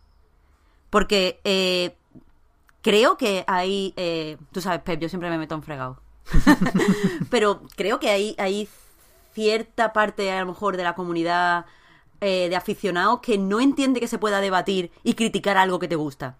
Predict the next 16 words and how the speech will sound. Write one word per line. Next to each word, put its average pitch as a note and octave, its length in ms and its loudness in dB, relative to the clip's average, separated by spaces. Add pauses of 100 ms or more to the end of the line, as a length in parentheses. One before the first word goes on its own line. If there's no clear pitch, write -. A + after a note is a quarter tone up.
(240)
Porque F#3 160 0
yo E3 60 4
lo G3+ 80 6
repito, A3+ 380 2
a E3+ 60 -2
mí D#3+ 100 0
Catherine E3 280 -2
me D#3+ 80 -2
gusta. D#3+ 380 -4 (460)
Pero G3+ 160 4
yo F3 260 0
creo C4 440 2
que, G#3 280 0
que F#3 120 -2
puedo G3 240 0
criticar G#3 460 -4